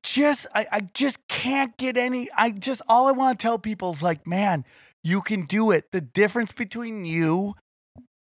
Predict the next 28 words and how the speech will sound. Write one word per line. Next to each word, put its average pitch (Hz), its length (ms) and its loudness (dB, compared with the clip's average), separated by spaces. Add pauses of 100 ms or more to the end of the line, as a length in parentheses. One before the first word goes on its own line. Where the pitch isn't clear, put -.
(200)
the 180 160 0
haves 170 580 4
and 226 100 -6
the 220 60 -2
have-nots, 170 680 2
is 196 80 -14
the 220 120 -4
haves 175 480 2
did 285 280 -2
it. 339 200 0 (440)
They 233 140 2
tried. 247 640 6 (320)
They 247 160 2
just 285 460 2 (200)
stuck - 440 2
through 294 200 -2
it. 240 100 -6
Even 311 400 2
when 294 160 6
it 277 120 2
looked 254 300 2
like 240 180 4
it 240 80 0
wasn't 214 280 -4
going 233 260 4
anywhere, 233 320 0 (300)
they 208 160 4
stuck - 760 2